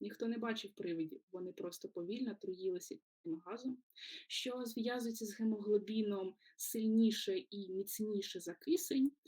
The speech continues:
а це своєю чергою викликає кисневе голодування мозку, і людина починає чути, бачити і відчувати те, чого насправді не існує.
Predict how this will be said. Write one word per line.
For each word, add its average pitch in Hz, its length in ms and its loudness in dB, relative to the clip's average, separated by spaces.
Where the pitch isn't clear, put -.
а - 80 -10
це 339 160 2
своєю 269 400 4
чергою 226 400 0
викликає 202 600 0
кисневе 208 480 -4
голодування 180 640 -2
мозку, 302 720 0
і 240 120 -4
людина 214 360 2
починає 185 460 -4
чути, 190 360 -4
бачити 165 500 -2
і 170 60 2
відчувати 240 680 -4
те, 220 200 0
чого 202 280 -8
насправді 185 680 -6
не 185 160 -2
існує. 165 460 2